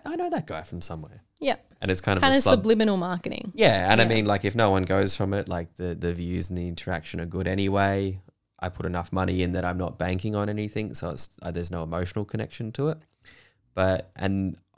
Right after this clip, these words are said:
Speaker 1: what I'm looking for is I'm probing for results.
Speaker 2: Yes.
Speaker 1: I'm, I'm boosting with something I don't care about. So then if it has a result, I go, "Oh, wow." I'm always looking for an aha moment,
Speaker 2: Mm-hmm.
Speaker 1: and I'm happy to invest in that.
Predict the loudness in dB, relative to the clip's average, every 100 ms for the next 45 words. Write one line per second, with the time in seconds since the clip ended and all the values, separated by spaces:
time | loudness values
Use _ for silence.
0 | _ 2 6 6 6 2 0 0 -4 -4
1 | -4 -4 -4 -6 -10 _ _ _ 0 2
2 | 2 2 4 6 4 0 -2 -2 -4 -6
3 | -10 -10 -12 _ _ _ _ _ _ -20
4 | -18 -18 -20 _ _ _ _ _ -4 -2
5 | -4 -10 -6 -4 0 2 2 2 0 2
6 | 0 0 -2 -4 -6 -6 -4 -2 -2 -4
7 | -6 -10 _ _ -10 -6 -4 -2 -4 -6
8 | -6 -4 -4 -6 -6 -4 -6 -6 -10 -8
9 | -8 -6 -6 -6 -8 -14 -18 _ _ _
10 | _ _ _ _ _ _ -6 -2 -2 -2
11 | -6 -6 -6 -6 -4 -4 -2 -2 -2 -2
12 | -4 -6 _ _ -4 -2 0 -2 -2 -4
13 | -4 -4 -6 -8 -8 -10 -10 -14